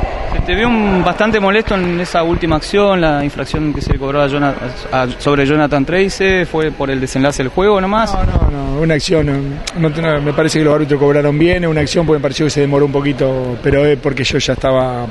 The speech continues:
Speaker 2: pensando que estaba el partido perdido, estaba más enojado por eso que por otra cosa, no pasa nada.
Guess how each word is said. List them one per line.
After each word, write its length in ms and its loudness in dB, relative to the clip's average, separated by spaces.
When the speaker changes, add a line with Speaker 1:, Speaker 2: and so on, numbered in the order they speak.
Speaker 2:
pensando 440 0
que 80 0
estaba 180 0
el 60 0
partido 380 0
perdido, 360 2
estaba 180 2
más 120 2
enojado 320 0
por 160 -2
eso 180 -4
que 80 -4
por 140 -6
otra 180 -4
cosa, 220 -2
no 100 2
pasa 220 0
nada. 140 -2